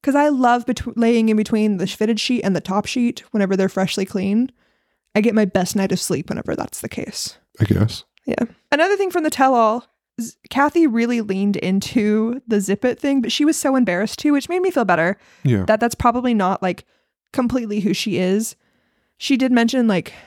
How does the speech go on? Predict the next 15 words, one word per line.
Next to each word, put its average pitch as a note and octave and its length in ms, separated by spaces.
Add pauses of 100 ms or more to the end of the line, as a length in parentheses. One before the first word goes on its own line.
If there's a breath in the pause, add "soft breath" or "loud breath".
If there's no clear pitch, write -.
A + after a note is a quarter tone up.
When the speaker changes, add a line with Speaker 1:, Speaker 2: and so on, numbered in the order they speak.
Speaker 1:
jealousy E4 440
set C4+ 260
in B3 440
Speaker 2:
Mm-hmm. - 120
Speaker 1:
and F#3+ 440
Speaker 2:
Mm-hmm. F2 140 (220 loud breath)
Speaker 1:
there G#3+ 120
was G3+ 120
a F#3+ 60
lot F#3 180
of - 60
competition C4+ 1000
Speaker 2:
Yeah. A3 120
Speaker 1:
and A3 140
that G3 320